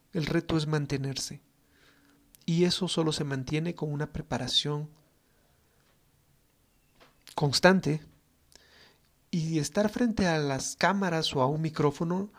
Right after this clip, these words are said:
normalmente requiere de mucha cultura y de mucho criterio. No es solo habilidades histriónicas.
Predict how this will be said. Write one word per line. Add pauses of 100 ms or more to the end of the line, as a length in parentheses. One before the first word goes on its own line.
(120)
normalmente
requiere (640)
de
mucha
cultura (520)
y
de
mucho
criterio. (2750)
No
es
solo
habilidades
histriónicas.